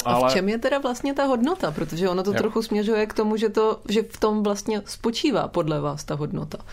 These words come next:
Speaker 1: Nebo možná nejen v tom.
Speaker 2: Myslím, že tahle jako klíčová, klíčová hodnota je v tom, že, a,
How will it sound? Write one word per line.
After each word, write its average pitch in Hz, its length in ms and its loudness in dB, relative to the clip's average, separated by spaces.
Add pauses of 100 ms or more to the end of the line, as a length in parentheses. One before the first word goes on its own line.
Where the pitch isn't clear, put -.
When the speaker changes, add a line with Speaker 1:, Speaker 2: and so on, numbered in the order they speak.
(160)
Speaker 1:
Nebo 151 120 -2
možná 151 260 -2
nejen 156 300 0
v 151 100 -10
tom. 180 380 -4 (1040)
Speaker 2:
Myslím, 135 200 0
že 165 100 2
tahle 131 180 2
jako 127 140 -2
klíčová, 135 640 0
klíčová 117 640 0
hodnota 117 380 0
je 123 60 4
v - 80 -8
tom, 95 220 -4
že, 101 300 -4 (420)
a, 95 380 -2